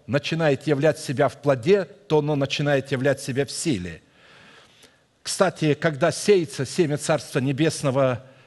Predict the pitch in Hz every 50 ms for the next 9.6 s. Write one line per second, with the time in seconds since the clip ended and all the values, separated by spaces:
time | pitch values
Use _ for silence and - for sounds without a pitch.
0 | _ _ _ _ _ _ _ _ - - - - 180 151 - - - 147 - -
1 | 165 151 143 135 175 190 180 - 151 151 139 117 - - - _ - 156 - 160
2 | 143 - - - 143 117 151 160 151 - 147 143 131 - - - 165 151 117 -
3 | 165 - - 139 - - - 135 127 120 113 160 165 156 156 151 147 139 - -
4 | 139 120 - 127 120 110 107 151 156 151 143 139 135 131 123 - - - - 123
5 | 120 - 107 107 120 110 92 90 90 85 82 82 82 - _ _ _ _ _ _
6 | _ _ _ _ _ _ _ _ _ _ _ _ _ _ 135 175 170 190 180 -
7 | 190 170 170 151 160 165 156 - 151 151 151 139 117 110 143 143 143 151 151 151
8 | - - 123 131 135 147 - 143 113 104 123 127 131 - - 131 131 127 - -
9 | - - 110 104 - 131 - - 139 101 - - -